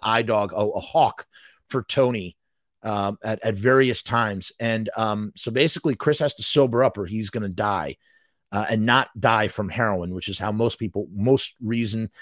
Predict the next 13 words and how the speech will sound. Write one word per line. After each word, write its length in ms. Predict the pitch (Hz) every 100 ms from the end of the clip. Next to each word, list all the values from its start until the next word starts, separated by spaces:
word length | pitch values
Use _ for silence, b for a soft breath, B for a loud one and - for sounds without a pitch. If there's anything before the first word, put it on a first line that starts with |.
| B
it's 100 | -
most 260 | 156 202 -
reasons 320 | 160 135 120
why 160 | 127 117
people 260 | 127 107
need 140 | 113 98
to 60 |
sober 420 | - 110 98 101
up. 200 | 95 90 - - _ _ _
Uh, 160 | 123 131
yes, 340 | 139 165 127 -
Gary 400 | 113 156 165 151
X, 260 | 147 -